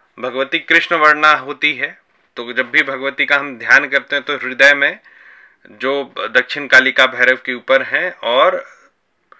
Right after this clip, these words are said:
रत्नों का आसन श्मशान में है। जब हम श्मशान बोलते हैं, तो मसान या श्मशान से हमको ये समझना चाहिए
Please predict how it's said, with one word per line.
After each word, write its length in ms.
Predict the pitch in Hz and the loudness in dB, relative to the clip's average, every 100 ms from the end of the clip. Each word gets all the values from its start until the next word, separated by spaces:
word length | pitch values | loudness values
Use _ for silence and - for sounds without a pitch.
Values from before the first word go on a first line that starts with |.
| _ _ _ _ _ _ _ _ 107 | _ _ _ _ _ _ _ _ -6
रत्नों 600 | 117 143 147 143 156 175 | 2 4 2 -2 -4 0
का 140 | 170 | 2
आसन 560 | 160 - 127 131 170 170 123 | 0 2 2 2 -2 -4 -6
श्मशान 580 | - 135 131 139 135 143 | -6 -6 -6 -2 0 0
में 200 | 131 117 | -2 -4
है। 140 | 104 | -6
जब 180 | 101 127 | -6 -6
हम 280 | 143 151 135 | -6 -4 -6
श्मशान 520 | - 135 135 151 175 | -6 -8 2 2 2
बोलते 320 | 165 156 139 | -2 -8 -8
हैं, 160 | 143 151 | -10 -10
तो 160 | - - | -16 -10
मसान 520 | 127 - 123 143 151 - _ - | -8 -2 -2 -2 -6 -20 _ -4
या 160 | 113 | -4
श्मशान 440 | 127 127 - 131 139 | -4 -10 -4 -4 -4
से 120 | 139 | -8
हमको 280 | 127 120 123 | -10 -10 -8
ये 180 | 120 127 | -8 -8
समझना 420 | 117 104 101 95 | -10 -10 -10 -10
चाहिए 480 | - 90 92 123 | -12 -20 -14 -16